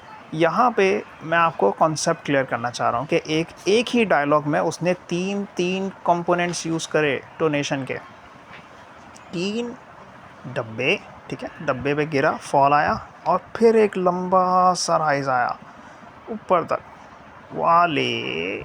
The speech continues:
ठीक है, जो वाले है ना, जो आप बहुत, आपको अजीब सा लगता है सुनते हुए <laughs>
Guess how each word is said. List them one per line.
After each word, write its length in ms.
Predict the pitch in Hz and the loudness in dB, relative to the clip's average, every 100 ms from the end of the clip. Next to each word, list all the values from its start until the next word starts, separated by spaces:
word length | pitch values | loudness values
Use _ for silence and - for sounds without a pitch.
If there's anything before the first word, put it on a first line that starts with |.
| - - - | -12 -18 -8
ठीक 120 | 160 | -8
है, 120 | 165 | -8
जो 100 | 165 139 | -8 -4
वाले 720 | 135 160 180 165 123 120 123 139 | 2 2 0 -4 -4 -6 -6 -6
है 120 | 143 | -4
ना, 200 | 156 233 - | -6 -8 -4
जो 80 | 165 | -2
आप 100 | 147 | -2
बहुत, 280 | 139 139 - - - - - | 0 -2 -2 -12 -18 -10 -6
आपको 220 | 135 - | -2 0
अजीब 220 | 139 139 | 2 0
सा 120 | - | 0
लगता 260 | 147 139 - | 0 0 -4
है 80 | 190 | -4
सुनते 280 | 175 160 | -4 -2
हुए 140 | 170 254 - - 175 | -2 -2 -8 -2 -2
<laughs> 160 | - | 0